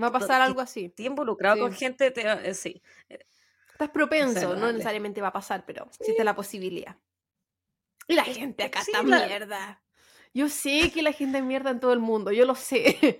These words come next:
Speaker 1: <laughs> Yo
Speaker 2: <laughs>
Speaker 1: sé, pero aquí yo lo
Speaker 2: A mí no
Speaker 1: vivo.
Speaker 2: me tocó tanta gente mierda en
Speaker 1: <laughs>
Speaker 2: Chile.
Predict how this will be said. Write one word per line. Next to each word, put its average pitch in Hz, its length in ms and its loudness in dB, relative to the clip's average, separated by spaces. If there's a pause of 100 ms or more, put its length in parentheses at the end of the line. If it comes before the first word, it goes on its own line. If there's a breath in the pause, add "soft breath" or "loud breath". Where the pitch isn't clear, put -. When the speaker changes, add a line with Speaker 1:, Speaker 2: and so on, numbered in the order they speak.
(120)
Speaker 1:
<laughs> 294 540 2
Yo 240 160 2
Speaker 2:
<laughs> 202 100 -6
Speaker 1:
sé, 285 460 6 (180 loud breath)
pero 233 160 8
aquí 302 280 0 (240)
yo 392 80 6
lo 330 100 6
Speaker 2:
A 320 40 4
mí 285 80 4
no 220 100 8
Speaker 1:
vivo. 262 140 6
Speaker 2:
me 262 120 6
tocó 214 200 4
tanta 233 260 6
gente 277 240 6
mierda 185 280 4
en 180 80 0
Speaker 1:
<laughs> 170 340 -2
Speaker 2:
Chile. 175 280 4